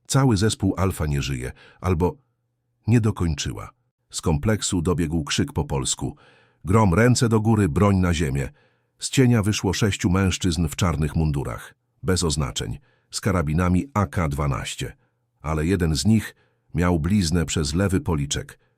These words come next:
Wilk, żywy, z karabinem wycelowanym w Lis. "Broń na ziemię, kapitanie", powiedział spokojnie. "Rozkaz". Lis nie ruszyła się. "Ty nie żyjesz", wyszeptała.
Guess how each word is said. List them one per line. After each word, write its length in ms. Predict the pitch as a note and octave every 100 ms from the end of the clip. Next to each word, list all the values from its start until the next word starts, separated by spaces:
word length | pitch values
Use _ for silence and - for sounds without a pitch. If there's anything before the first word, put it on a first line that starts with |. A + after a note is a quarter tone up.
| -
Wilk, 500 | D#2+ G2+ C#2+ - - _
żywy, 480 | D#2+ D2+ G#2 C#2 B1 - _ _
z 80 | -
karabinem 580 | - E2+ D#2 F#2+ F2+ D2+
wycelowanym 680 | D#2+ - F2 D2+ D#2 D2+ D2
w 60 |
Lis. 400 | D#2+ C#2+ - - - _ _ _ _
"Broń 300 | E2 A#2+ C3
na 180 | A2+ A2+
ziemię, 340 | G#2 A#2+ A2+ G2+
kapitanie", 720 | G#2 - - F2 A#1 A#1+ - _ _ _ -
powiedział 380 | D2 C#2 C#2 C2+
spokojnie. 600 | - C#2+ C#2 B1+ C2+ C#2+ _ _ _
"Rozkaz". 640 | G2+ A2 - - C2+ - - _ _ _ _
Lis 320 | D#2 F2+ -
nie 140 | F#2+ F2+
ruszyła 440 | E2 - D2+ B1
się. 200 | - B1 - _ _ _ _ _
"Ty 140 | - G2
nie 160 | G#2
żyjesz", 500 | G2 E2+ A1 - - _ _ _
wyszeptała. 640 | C3 C#3+ B2+ - B1+ A2+